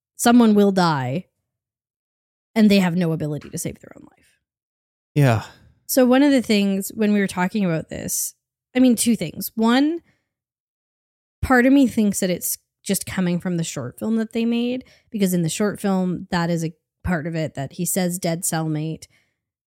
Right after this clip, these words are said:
Speaker 1: and then he starts to wake up. And in the short film, the character that Leigh Whannell plays, I believe his name is David, who's like the, um, who is Amanda in the feature film, he notices that he's alive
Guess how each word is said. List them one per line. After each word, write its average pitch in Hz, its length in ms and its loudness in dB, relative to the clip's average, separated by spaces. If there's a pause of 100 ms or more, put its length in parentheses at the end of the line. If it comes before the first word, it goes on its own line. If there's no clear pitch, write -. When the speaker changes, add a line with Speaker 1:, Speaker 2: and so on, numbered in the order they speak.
(380)
Speaker 1:
and 196 140 0
then 170 200 -2
he 156 280 -2
starts 160 300 -4
to 185 80 -6
wake 175 160 -2
up. 175 160 -4
And 175 100 -4
in 220 140 0
the 196 80 2
short 233 400 0
film, 175 640 -2 (640)
the 190 120 -2
character 175 640 -4
that 160 200 -6 (480)
Leigh 190 140 -2
Whannell 170 260 -2
plays, 160 300 -6
I 170 40 -8
believe 165 260 -8
his 165 140 -10
name 156 100 -4
is 165 140 -6
David, 160 640 -6 (880)
who's 175 140 -4
like 170 120 -2
the, 170 120 -2
um, 160 140 0 (140)
who 175 180 -4
is 175 300 -2
Amanda 156 720 -2
in 160 460 -10 (1080)
the 180 60 -4
feature 220 380 0
film, 170 440 -8 (340)
he 226 200 2
notices 185 720 0
that 147 100 -10
he's 160 140 -12
alive 151 440 -20